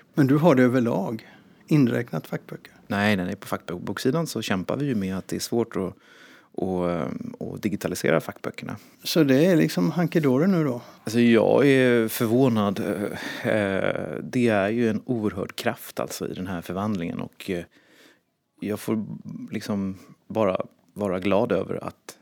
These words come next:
Speaker 2: att vi har de här, eh, digitala intäkterna som kompenserar mer än väl tappet på fysiskt papper. Men, eh, jag tror ju att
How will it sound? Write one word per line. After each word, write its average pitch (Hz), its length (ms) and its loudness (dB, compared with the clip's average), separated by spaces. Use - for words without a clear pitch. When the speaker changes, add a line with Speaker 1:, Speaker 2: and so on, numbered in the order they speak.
Speaker 2:
att - 160 -14
vi 92 60 -6
har 101 180 -4
de 101 140 -2
här, - 360 -6
eh, 95 420 -10
digitala 92 380 -4
intäkterna - 480 -6
som - 180 -8
kompenserar 98 580 -4
mer 98 140 0
än 90 100 -2
väl 101 280 -2
tappet - 380 -10
på - 120 -8
fysiskt - 400 -14
papper. - 340 -14
Men, 90 420 -2
eh, - 360 -6
jag 123 240 0
tror 101 240 -2
ju 92 240 -2
att - 360 -12